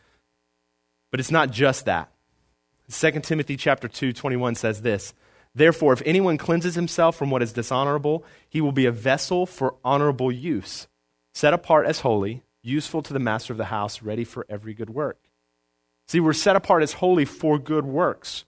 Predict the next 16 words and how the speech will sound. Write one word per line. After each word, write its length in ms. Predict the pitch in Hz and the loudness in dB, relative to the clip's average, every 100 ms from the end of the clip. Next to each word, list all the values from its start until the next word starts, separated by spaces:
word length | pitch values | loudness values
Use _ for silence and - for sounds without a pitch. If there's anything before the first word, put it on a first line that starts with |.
| _ _ _ | _ _ _
for 340 | - - 170 170 | -14 0 2 2
good 260 | 147 147 | 2 -2
use, 320 | 131 170 151 - | -2 -2 -2 -2
so 160 | 165 | 0
that 200 | 160 139 | 0 2
God 260 | 147 151 151 | 2 2 2
could 160 | 151 | -6
use 240 | 131 175 147 | -6 -4 -2
us 140 | 135 | -4
to 160 | - 127 | -6 -12
do 280 | - 165 180 | -4 -2 -2
good 280 | 180 175 | 0 -2
things 340 | - 170 160 143 | -2 -4 -4 -4
in 80 | 143 | -4
this 240 | 127 - | -4 -4
world. 380 | 156 127 80 | -2 -2 -4